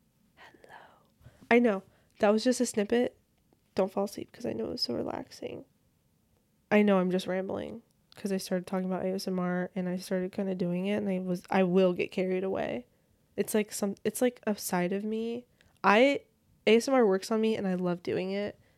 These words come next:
Like, just to myself. A S M R. I love it. Shh. <laughs> Oh my. I'm dead.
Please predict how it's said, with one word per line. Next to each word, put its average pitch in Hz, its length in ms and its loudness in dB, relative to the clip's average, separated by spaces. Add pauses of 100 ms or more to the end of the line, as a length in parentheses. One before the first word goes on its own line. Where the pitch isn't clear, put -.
(960)
Like, 190 280 -4 (160)
just - 220 -10
to 226 100 -10
myself. - 640 -12 (440)
A - 140 -14
S - 140 -20
M - 100 -20
R. - 80 -20 (480)
I - 60 -12 (180)
love - 140 -20
it. - 300 -20 (520)
Shh. - 480 -20 (2500)
<laughs> - 0 -
Oh - 240 -2 (400)
my. - 300 -4 (1500)
I'm 277 140 4
dead. 196 300 4